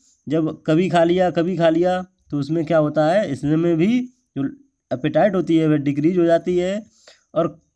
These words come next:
जो खाने की जो टाइमिंग होती है, उसमें लंबे समय तक स्पेस होगा, तो उसमें भी एपेटाइट जो है, वह डिक्रीज हो जाती है। लेकिन जो ऑप्शन डी है,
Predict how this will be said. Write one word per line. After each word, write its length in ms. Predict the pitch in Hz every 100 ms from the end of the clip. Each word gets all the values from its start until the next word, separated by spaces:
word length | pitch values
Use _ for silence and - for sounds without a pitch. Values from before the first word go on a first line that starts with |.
| -
जो 380 | 139 165 156 - _ _ _ -
खाने 320 | 151 165 208
की 100 | 220
जो 100 | 214
टाइमिंग 440 | - 170 202 254
होती 280 | 185 160 180
है, 260 | 160 196 202
उसमें 280 | 165 185 185
लंबे 420 | 160 160 190 233
समय 240 | 196 170
तक 200 | 175 180 180
स्पेस 380 | 160 - 180
होगा, 340 | 165 156 165 208 233 _ _
तो 80 | 151
उसमें 280 | 139 156 156
भी 160 | 156 165
एपेटाइट 520 | 131 143 147 143 135
जो 140 | 135
है, 80 | 170
वह 320 | 156 196 294 - _ _ -
डिक्रीज 500 | 113 113 123 127 120
हो 60 | 110
जाती 320 | 104 101 104
है। 240 | 98 90 - _ _ _ -
लेकिन 280 | 139 156 226
जो 120 | 220
ऑप्शन 440 | 202 - 208 233 214 120 113
डी 180 | 196 226
है, 420 | 165 175 233